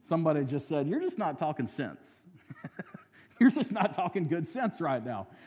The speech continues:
because the Bible says you're not thinking sensibly about yourself, okay?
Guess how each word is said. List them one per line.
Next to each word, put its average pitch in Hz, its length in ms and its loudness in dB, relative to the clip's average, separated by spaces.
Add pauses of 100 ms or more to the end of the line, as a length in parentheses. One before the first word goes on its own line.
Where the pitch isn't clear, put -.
(120)
because 190 280 6
the 196 80 6
Bible 262 360 12
says 185 560 4
you're 196 120 6
not 214 260 8
thinking 202 340 2
sensibly 175 800 0 (180)
about 139 320 -2
yourself, 117 400 -8 (260)
okay? 165 340 -6